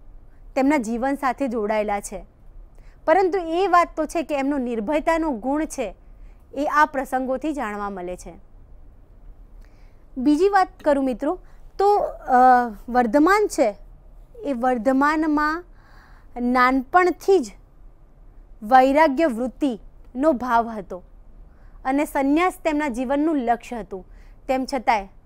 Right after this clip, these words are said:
માતાની ઈચ્છાને માન આપી અને તેમણે યશોદા નામની કન્યા સાથે લગ્ન કર્યા અને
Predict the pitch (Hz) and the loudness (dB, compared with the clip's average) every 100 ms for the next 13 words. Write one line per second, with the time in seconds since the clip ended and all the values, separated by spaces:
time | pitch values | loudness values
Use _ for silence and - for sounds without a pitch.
0 | - - - - 214 220 220 269 277 277 | -20 -20 -20 -16 -6 -6 -2 0 0 0
1 | 240 - 247 247 226 214 220 214 247 196 | -4 -8 -8 -6 -8 -8 -8 -10 -10 -12
2 | - - - - 240 226 240 247 247 190 | -14 -20 -18 -6 -4 0 0 0 -2 -6
3 | - - - - - - - - - - | -12 -20 -20 -20 -20 -20 -20 -20 -20 -20
4 | - - - - - - - - - - | -20 -20 -20 -20 -20 -20 -20 -20 -20 -20
5 | - - - - 254 240 277 277 285 262 | -20 -20 -20 -8 -4 -2 0 2 2 0
6 | 233 247 247 220 220 233 247 220 220 208 | -4 -6 -4 -6 -6 -6 -8 -8 -6 -6
7 | 202 233 233 226 240 262 - - - - | -6 -8 -6 -6 -6 -10 -18 -20 -20 -20
8 | - 254 262 233 | -8 -6 -4 -6